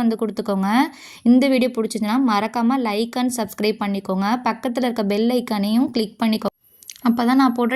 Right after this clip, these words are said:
டெய்லரிங் வீடியோஸ்லாம் வந்து உங்களுக்கு நோட்டிஃபிகேஷனா வரும். கிளாஸஸ் வந்து ஆன்லைன் டெய்லரிங் கிளாஸ் வந்து போயிட்டு இருக்குது.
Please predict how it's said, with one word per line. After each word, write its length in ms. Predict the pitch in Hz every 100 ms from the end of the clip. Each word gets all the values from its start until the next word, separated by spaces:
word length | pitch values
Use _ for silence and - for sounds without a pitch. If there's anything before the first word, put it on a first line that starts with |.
| 254
டெய்லரிங் 420 | 240 240 262 254 226
வீடியோஸ்லாம் 440 | 226 208 240 269
வந்து 140 | 240 254
உங்களுக்கு 240 | 233 226 220
நோட்டிஃபிகேஷனா 640 | 233 226 226 220 220 233 226
வரும். 320 | 202 202 247 285 -
கிளாஸஸ் 480 | 220 240 254 277 240
வந்து 140 | 226 226 208
ஆன்லைன் 300 | 233 254 254
டெய்லரிங் 360 | 226 226 233 226
கிளாஸ் 200 | 214 202
வந்து 180 | 202 214 254
போயிட்டு 240 | 240 226 196
இருக்குது. 300 | 196 190